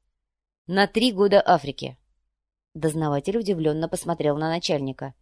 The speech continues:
Не ожидал, что с мелким ломщиком о-, обойдутся настолько круто. Рудники и каменоломни старинного образца. Каторга С Б А, предназначенная для неисправимых. Для тех, кого корпорации не желали больше видеть. "Три года Африки?"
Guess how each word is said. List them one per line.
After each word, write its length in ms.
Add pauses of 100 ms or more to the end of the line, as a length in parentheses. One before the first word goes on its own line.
(360)
Не 140
ожидал, 420
что 160
с 80
мелким 320
ломщиком 520
о-, 160
обойдутся 500
настолько 420
круто. 380 (920)
Рудники 480
и 20
каменоломни 680
старинного 600
образца. 560 (720)
Каторга 560
С 160
Б 140
А, 160
предназначенная 920
для 280
неисправимых. 840 (380)
Для 240
тех, 260
кого 220
корпорации 760
не 220
желали 380
больше 360
видеть. 420 (960)
"Три 280
года 540
Африки?" 440